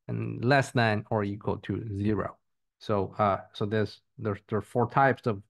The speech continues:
matrices like that. And of course, there, there are matrices that do not fall under any of these cases. Depending on,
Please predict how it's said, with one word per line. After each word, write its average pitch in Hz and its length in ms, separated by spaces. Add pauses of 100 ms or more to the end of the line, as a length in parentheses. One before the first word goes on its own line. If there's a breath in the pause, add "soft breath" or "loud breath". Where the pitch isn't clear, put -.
matrices 101 460
like 110 240
that. 120 320 (420)
And 151 160
of 170 140
course, 262 220
there, 160 320
there 151 180
are 233 100
matrices 151 680 (360)
that 127 300
do 190 140
not 107 460
fall 104 500
under 107 500
any 123 320
of 101 180
these 95 420 (220)
cases. - 480 (2250)
Depending 233 400
on, 104 380